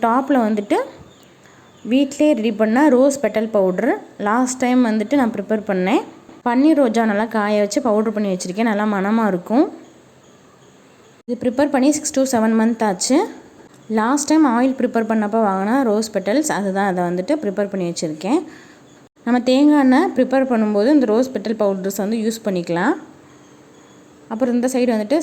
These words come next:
சப்ஜா சீடு, அப்புறம் கஸ்டர்ட் பவுடர் வச்சுருக்கேன், அப்புறம் ரோஸ் மில்க்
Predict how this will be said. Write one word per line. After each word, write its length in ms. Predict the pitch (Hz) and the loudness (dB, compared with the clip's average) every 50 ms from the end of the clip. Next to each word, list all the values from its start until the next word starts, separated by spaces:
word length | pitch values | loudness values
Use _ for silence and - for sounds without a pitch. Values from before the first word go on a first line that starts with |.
| 302 | 0
சப்ஜா 340 | 247 185 190 185 185 240 233 233 233 - | -2 -2 -2 -2 0 0 0 0 -2 -4
சீடு, 260 | 214 196 190 196 214 233 220 - - - - - - - - - - _ _ - - - - - 208 | -4 -2 0 0 0 -2 -4 -10 -16 -20 -20 -20 -20 -20 -20 -20 -20 _ _ -20 -20 -20 -18 -12 -8
அப்புறம் 260 | 208 220 220 226 220 226 | -4 -2 -2 -2 -2 -2
கஸ்டர்ட் 360 | 220 220 - - 247 254 254 - 214 | -4 -4 -4 -4 -4 -4 -2 -2 0
பவுடர் 320 | 196 190 190 190 202 185 | 2 2 2 2 2 0
வச்சுருக்கேன், 480 | 180 - 190 175 156 - 214 226 302 370 - - - - - - - - - - - - - | -2 -2 -6 -8 -8 -6 -2 -2 -2 -2 -4 -6 -18 -20 -20 -20 -20 -20 -20 -20 -20 -18 -12
அப்புறம் 220 | 202 247 240 233 233 | -8 -6 -4 -2 0
ரோஸ் 200 | 226 247 262 262 254 254 | 0 0 0 0 0 -2
மில்க் 180 | 247 233 - | -2 -2 -2